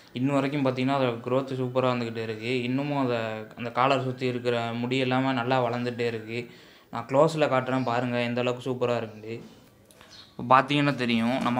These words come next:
வாங்கிட்டு வந்ததை விடையே நம்மளோட புறா வந்து நல்லாவே சூப்பரா வளர்ந்துருக்கு. அதோட காலரையும் பார்த்தீங்கன்னா, அதாவது அந்த தலையை சுத்தி இருக்கிற முடி,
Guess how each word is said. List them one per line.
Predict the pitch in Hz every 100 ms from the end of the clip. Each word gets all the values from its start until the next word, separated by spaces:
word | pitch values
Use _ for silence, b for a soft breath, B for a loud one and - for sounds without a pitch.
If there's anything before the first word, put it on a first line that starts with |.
| 120
வாங்கிட்டு | 127 160 151
வந்ததை | 151 143 139
விடையே | 139 139 147 160
நம்மளோட | 147 131 127 123 120
புறா | 120 131 135
வந்து | 131 131
நல்லாவே | 120 123 123 127
சூப்பரா | 127 131 123 123
வளர்ந்துருக்கு. | 117 120 120 113 110 120 123 B B B B
அதோட | B 123
காலரையும் | - 123 147 143 139
பார்த்தீங்கன்னா, | 131 123 120 127
அதாவது | 131 123 123 135 139 190 - -
அந்த | 117 113 110 110 113
தலையை | 120 143 131
சுத்தி | 120 131
இருக்கிற | 127 120 117
முடி, | 113 117